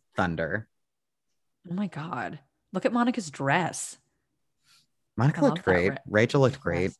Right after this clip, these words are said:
Speaker 2: My screen.
Speaker 1: Oh, yeah, 'cause it was season, in between season six and seven, Matthew Perry lost twenty pounds due to a bout of pancreati-, pancreatitis? Pancreatitis.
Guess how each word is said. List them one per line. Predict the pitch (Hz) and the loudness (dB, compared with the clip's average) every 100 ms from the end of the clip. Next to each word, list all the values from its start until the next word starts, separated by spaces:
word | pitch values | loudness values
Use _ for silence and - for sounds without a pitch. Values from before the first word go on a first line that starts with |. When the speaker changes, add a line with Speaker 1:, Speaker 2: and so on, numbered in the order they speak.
| _ _ _ | _ _ _
Speaker 2:
My | 165 | -18
screen. | 156 - 151 | -16 -4 4
Speaker 1:
Oh, | 196 | 6
yeah, | 196 208 | 8 6
'cause | 208 151 | 4 2
it | 180 | 6
was | 208 202 | 6 4
season, | 180 180 185 175 - _ _ _ _ _ | 2 4 6 6 2 _ _ _ _ _
in | 151 160 | 2 4
between | 180 190 175 | 4 2 2
season | 175 160 147 | 2 2 0
six | - 143 139 - | 2 0 -2 -6
and | 123 120 | 0 0
seven, | - - 120 117 113 120 120 _ _ | 0 2 4 4 2 2 -2 _ _
Matthew | 117 117 131 | 0 0 0
Perry | 120 120 110 | 0 2 4
lost | 98 101 113 - - | 4 4 2 -2 -12
twenty | - 113 127 | -4 -2 -2
pounds | - 110 98 92 95 - 104 | -2 2 4 2 0 -6 -4
due | 98 101 | -2 0
to | 98 | 4
a | 110 | 2
bout | 87 90 98 98 | 4 4 4 2
of | 104 - | -2 -4
pancreati-, | 104 98 - 92 87 85 95 - _ _ - | -4 -2 0 0 -2 -6 -10 -14 _ _ -2
pancreatitis? | 117 117 123 120 101 101 - 113 190 285 - - | -2 0 -2 0 0 -2 -6 -4 -4 -6 -8 -4
Pancreatitis. | 131 113 123 - 98 85 - - - | -2 0 -2 -2 -6 -8 -12 -14 -16